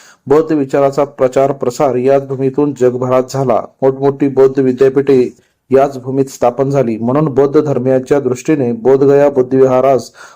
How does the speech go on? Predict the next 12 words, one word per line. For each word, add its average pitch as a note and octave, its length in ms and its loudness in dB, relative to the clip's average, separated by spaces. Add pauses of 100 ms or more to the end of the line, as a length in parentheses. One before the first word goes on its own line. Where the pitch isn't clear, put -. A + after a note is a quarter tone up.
(180)
फार C3+ 160 0
मोठे B2+ 340 0
महत्त्व C3 380 0
आहे. B2 420 -2 (1160)
यापूर्वी D#3+ 420 2
अनेक D#3 360 0
आंदोलने D3 460 0
या C#3 140 4
विहाराच्या C3 500 0
मुक्तीसाठी C3+ 580 -4
झालेली B2 340 4
आहेत. C3+ 340 0